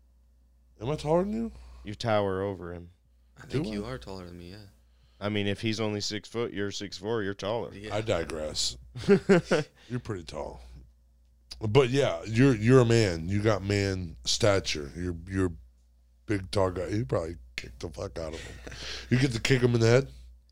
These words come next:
Speaker 3: Yeah. There's, uh, you have a helmet on. So as before you become black belt, there's no punches to the head. But when you become a black belt, you can punch to the head.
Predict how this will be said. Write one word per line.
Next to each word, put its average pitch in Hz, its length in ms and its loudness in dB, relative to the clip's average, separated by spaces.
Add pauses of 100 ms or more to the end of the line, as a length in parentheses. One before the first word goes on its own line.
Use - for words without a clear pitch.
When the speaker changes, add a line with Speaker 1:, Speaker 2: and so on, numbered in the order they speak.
(280)
Speaker 3:
Yeah. 117 180 -6 (420)
There's, 110 240 -6
uh, 104 180 -2
you 110 80 -2
have 104 100 -4
a - 40 -6
helmet 117 280 -4
on. 127 240 -4 (720)
So 117 180 0
as 117 220 0
before 139 420 0
you 135 100 -2
become 123 280 -6
black 110 300 -2
belt, 110 180 -4
there's 98 180 -6
no 107 120 -4
punches 101 440 -6
to 107 100 -8
the 87 120 -10
head. 92 240 -6 (600)
But 98 60 -12
when 101 100 -8
you 95 60 -8
become 107 240 -8
a 101 60 -6
black 101 260 -4
belt, 101 180 -4
you 95 80 -8
can 92 140 -12
punch 95 280 -10
to - 40 -10
the 92 120 -10
head. 101 240 -8